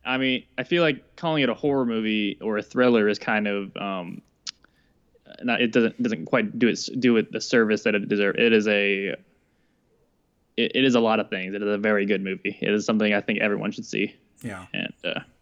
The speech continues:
Speaker 2: Yeah, yeah. That's, uh, I don't know. They, they, they do these weird categories sometimes, and I think it's just to get something in there. Like, they put, uh, Orange Is the New Black in the comedy category.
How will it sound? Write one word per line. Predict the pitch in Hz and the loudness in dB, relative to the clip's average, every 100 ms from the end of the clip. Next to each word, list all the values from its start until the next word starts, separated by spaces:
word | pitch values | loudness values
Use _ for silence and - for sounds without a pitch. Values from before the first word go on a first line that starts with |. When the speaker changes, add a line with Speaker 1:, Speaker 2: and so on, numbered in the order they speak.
| - | -18
Speaker 2:
Yeah, | 95 | -18
yeah. | 87 101 | -16 -14
That's, | 117 - 170 | -10 -6 -2
uh, | 151 - - - - - | -2 -4 -10 -20 -12 -2
I | |
don't | 220 | 0
know. | 147 | 0
They, | 127 | -2
they, | 139 147 - 151 | -4 -6 -8 -8
they | 180 | -2
do | 247 | -2
these | 147 | 0
weird | 123 139 | -2 -2
categories | 120 131 143 151 | -2 -2 -2 -2
sometimes, | 160 160 160 | -4 -4 -4
and | 139 | -4
I | 110 | -4
think | 120 | -6
it's | 110 | -6
just | 110 - | -8 -8
to | 98 | -10
get | 101 107 - | -10 -10 -10
something | 107 104 101 | -10 -12 -12
in | 104 | -8
there. | 117 | -6
Like, | 104 101 | -6 -8
they | 117 | -12
put, | - 127 107 | -10 -8 -6
uh, | 95 85 | -6 -8
Orange | - 104 113 | -10 -8 -6
Is | 117 110 | -6 -8
the | 101 | -12
New | 107 | -12
Black | 110 98 110 - | -10 -12 -12 -14
in | 101 | -16
the | 92 90 | -18 -20
comedy | - 101 127 202 185 _ _ _ _ _ _ | -16 -10 -8 -8 -14 _ _ _ _ _ _
category. | 202 233 220 226 | -12 -10 -10 -10